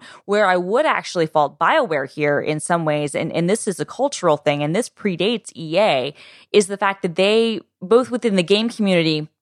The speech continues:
and within internally, there was this idea of, you know, being like the A team, the B team, the C team. And, like, the, the A team was the Edmonton office.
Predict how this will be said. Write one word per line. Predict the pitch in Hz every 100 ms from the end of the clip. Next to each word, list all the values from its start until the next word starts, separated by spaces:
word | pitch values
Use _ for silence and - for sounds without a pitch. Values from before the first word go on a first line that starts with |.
| _ _ _ _ _ _ _ -
and | 202 196 185
within | 190 190 170
internally, | 175 165 - 294 196 170 160
there | 170 165
was | 165
this | 165 160
idea | 160 156 151
of, | 147
you | 160
know, | 151
being | 156 151
like | 147 147
the | 156 -
A | 180
team, | 175 - 175 151
the |
B | 147 160
team, | 151 - 156 143
the |
C | 143 156
team. | 143 - - -
And, | 151
like, | 151 147
the, | 151 123
the | - -
A | 196
team | 190 - 185
was | 170
the | - -
Edmonton | 160 160 151 170 143 143 _ _ -
office. | - - - -